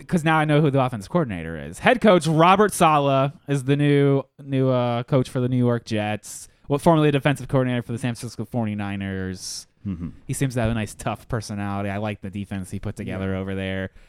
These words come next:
Speaker 1: But he's hired offensive coordinator Mike LaFleur, who was the San Francisco passing coordinator, but he also has been an O C before for Tennessee.
Speaker 2: Mm-hmm, mm-hmm,
Speaker 1: I actually
Speaker 2: mm-hmm.
Speaker 1: kinda like that. He's a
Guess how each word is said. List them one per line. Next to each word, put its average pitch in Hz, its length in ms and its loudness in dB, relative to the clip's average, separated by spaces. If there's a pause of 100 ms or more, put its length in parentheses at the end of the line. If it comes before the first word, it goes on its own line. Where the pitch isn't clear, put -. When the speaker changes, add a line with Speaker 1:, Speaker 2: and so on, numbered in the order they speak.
(260)
Speaker 1:
But 151 100 2
he's 165 160 2
hired 208 380 6
offensive 175 480 2
coordinator 175 460 2
Mike 143 360 -4
LaFleur, 165 600 -2
who 131 120 2
was 135 240 2
the 120 320 0
San 139 200 -2
Francisco 127 420 -4
passing 165 440 -2
coordinator, 107 480 0
but 147 300 2
he 143 100 -2
also 127 480 2
has 117 160 -6
been 117 120 -2
an 113 120 -4
O 117 160 -2
C 156 280 -2
before 160 800 0 (280)
for 98 80 -10
Tennessee. 143 840 -2 (220)
Speaker 2:
Mm-hmm, 90 500 -4
mm-hmm, 85 160 -4
Speaker 1:
I 117 80 0
actually 113 240 -2
Speaker 2:
mm-hmm. 92 80 -4
Speaker 1:
kinda 98 160 -4
like 117 300 -4
that. 247 280 -2
He's 127 120 -2
a 104 80 -6